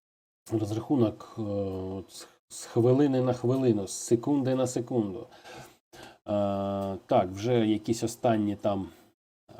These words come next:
прорахуночки відбуваються. Це зараз все інтегрується і вже може, можемо сказати,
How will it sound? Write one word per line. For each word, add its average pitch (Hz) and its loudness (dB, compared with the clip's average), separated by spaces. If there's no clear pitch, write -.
прорахуночки 113 2
відбуваються. 117 0
Це 110 -4
зараз 104 -2
все - -4
інтегрується 113 -2
і 208 0
вже 110 -6
може, 131 -4
можемо 113 0
сказати, 151 -4